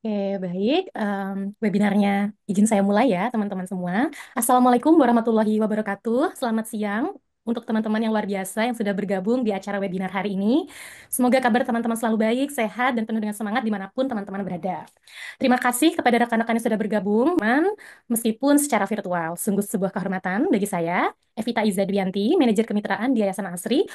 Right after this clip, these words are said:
untuk membuka sekaligus menutup webinar yang inspiratif ini. Webinar yang diadakan oleh Asri kali ini begitu istimewa karena bertepatan dengan peringatan Hari Pohon Sedunia yang jatuh di hari ini, yaitu di tanggal dua puluh satu November dua ribu dua puluh empat.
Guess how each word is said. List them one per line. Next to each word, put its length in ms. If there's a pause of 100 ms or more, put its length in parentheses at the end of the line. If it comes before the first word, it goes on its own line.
(160)
untuk 160
membuka 400
sekaligus 400
menutup 240
webinar 640
yang 240
inspiratif 400
ini. 400 (340)
Webinar 320
yang 160
diadakan 320
oleh 160
Asri 240
kali 160
ini 160
begitu 240
istimewa 400
karena 160
bertepatan 400
dengan 160
peringatan 320
Hari 240
Pohon 80
Sedunia 560
yang 160
jatuh 240
di 80
hari 240
ini, 240
yaitu 160
di 80
tanggal 240
dua 160
puluh 80
satu 160
November 400
dua 160
ribu 80
dua 160
puluh 80
empat. 140